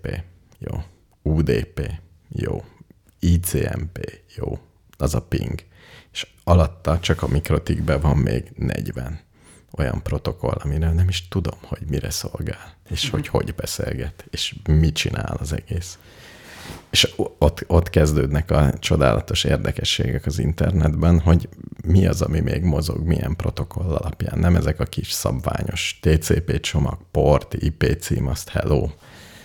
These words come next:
Speaker 1: hanem még mi minden mászkál itt
Speaker 2: Mármint, hogy
Speaker 1: föl
Speaker 2: nem is
Speaker 1: alá.
Speaker 2: I P cím alapon megy?
Speaker 1: Hát nem, az U D P se, az is itt föl alá megy, igen. Mi az, ami, miért kéne I P cím alapon mennie bárminek?
Speaker 2: Nem, nem tudom.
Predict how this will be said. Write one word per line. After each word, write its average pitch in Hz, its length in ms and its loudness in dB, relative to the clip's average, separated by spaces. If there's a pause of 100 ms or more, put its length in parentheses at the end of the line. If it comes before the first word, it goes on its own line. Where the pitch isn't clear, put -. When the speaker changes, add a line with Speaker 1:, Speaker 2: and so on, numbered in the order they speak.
Speaker 1:
hanem 92 320 2
még 107 180 4
mi 165 220 6
minden - 460 2 (120)
mászkál - 640 -4
itt - 260 -6
Speaker 2:
Mármint, 120 220 -4
hogy 117 100 -4
Speaker 1:
föl 117 100 2
Speaker 2:
nem 127 100 -2
is 139 60 -2
Speaker 1:
alá. - 120 2
Speaker 2:
I 120 260 -4
P 135 40 -6
cím 131 220 -6
alapon 123 280 -6
megy? 113 400 -8 (180)
Speaker 1:
Hát - 220 0
nem, 85 220 4
az - 160 0
U 90 100 2
D 85 140 0
P - 180 -4
se, 71 400 0 (260)
az - 160 -4
is - 180 -2
itt - 220 0 (120)
föl - 360 -2
alá 67 280 0
megy, 76 380 0
igen. 78 340 0 (280)
Mi 98 180 8
az, 82 140 4
ami, 87 300 6
miért 104 240 6
kéne 90 340 6
I 87 100 6
P 90 240 -2
cím - 260 -2
alapon - 360 -4
mennie 73 400 0
bárminek? 85 640 -2
Speaker 2:
Nem, - 120 -16
nem - 100 -18 (100)
tudom. 135 300 -14